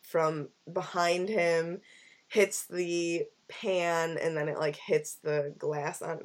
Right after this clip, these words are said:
the cup on his head. And then Davy does the thing where he, like, catches it in his mouth, but he doesn't really do it. <laughs> I loved that scene, 'cause it was, like, first of all, it was just the chemistry of Davy and Georgie. Like, they were reading each other's, each,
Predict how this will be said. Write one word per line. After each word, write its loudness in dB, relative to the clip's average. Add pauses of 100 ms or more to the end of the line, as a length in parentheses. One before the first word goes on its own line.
the -6
cup -6
on 0
his -4
head. 0 (440)
And 4
then 6
Davy 2
does 6
the -2
thing 0
where 0
he, 0
like, -8
catches -6
it 6
in -2
his -2
mouth, -2
but 0
he -6
doesn't -6
really -2
do 2
it. 6 (320)
<laughs> 8
I 10
loved 6
that 2
scene, 2
'cause 4
it 12
was, 10
like, 10 (360)
first 10
of 0
all, 12
it 6
was 6
just 2
the 0 (600)
chemistry 8
of 8
Davy 8
and 2
Georgie. 2 (420)
Like, 8
they 10
were 8
reading 4
each 6
other's, 2
each, -4